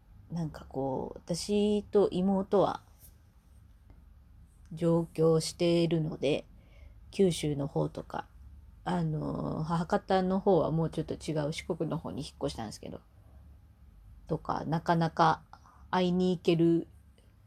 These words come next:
キャラじゃない、いわゆる親戚の中のレアキャラ扱いなので、なるべくね、自分が気が向いた時にもうすぐ連絡取るようにしようとは思ってて、やっ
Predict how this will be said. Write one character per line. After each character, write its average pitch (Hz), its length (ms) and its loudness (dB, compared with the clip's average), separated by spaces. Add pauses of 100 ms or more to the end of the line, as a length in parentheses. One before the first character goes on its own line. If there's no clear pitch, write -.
(320)
キ - 120 -4
ャ - 20 0
ラ 160 100 2
じ 139 100 -4
ゃ 120 40 -4
な 123 120 -8
い、 - 120 -6
い 185 40 2
わ 180 80 4
ゆ 156 80 2
る 151 60 0
親 196 200 0
戚 180 260 0
の 180 80 0
中 175 240 0
の 160 100 0
レ 165 160 4
ア 165 80 2
キ 175 100 -2
ャ 165 40 0
ラ 160 120 2
扱 156 280 -4
い 92 60 -6
な 80 100 -8
の - 160 -10
で、 - 220 -12 (920)
な 156 120 -4
る 156 100 -2
べ 147 120 -4
く 160 120 -4
ね、 151 140 0
自 156 200 -4
分 156 240 -2
が 156 220 -4 (920)
気 202 140 -2
が 202 120 6
向 196 160 4
い 202 60 0
た 226 140 -2
時 277 280 2
に 151 240 0
も 160 200 0
う 156 40 -2
す 170 120 -6
ぐ 160 120 -2
連 160 180 0
絡 160 180 -4
取 165 140 -2
る 147 40 -4
よ - 80 -8
う - 20 -10
に - 100 -10
し - 200 -8
よ 156 180 0
う 156 60 -6
と 180 140 0
は 156 80 4
思 135 200 -4
っ - 20 -14
て - 200 -16
て、 120 320 -14 (1200)
や 151 100 -10
っ - 20 -20